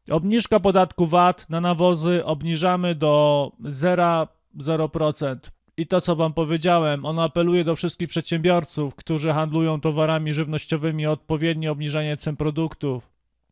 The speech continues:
To nie jest dzisiaj zarobek przedsiębiorców, to jest część, która trafia do budżetu państwa polskiego.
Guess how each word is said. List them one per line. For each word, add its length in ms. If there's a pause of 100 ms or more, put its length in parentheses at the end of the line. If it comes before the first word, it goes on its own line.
To 120
nie 180
jest 140
dzisiaj 320
zarobek 400
przedsiębiorców, 800
to 140
jest 320
część, 500
która 460 (440)
trafia 520
do 160
budżetu 460
państwa 400
polskiego. 720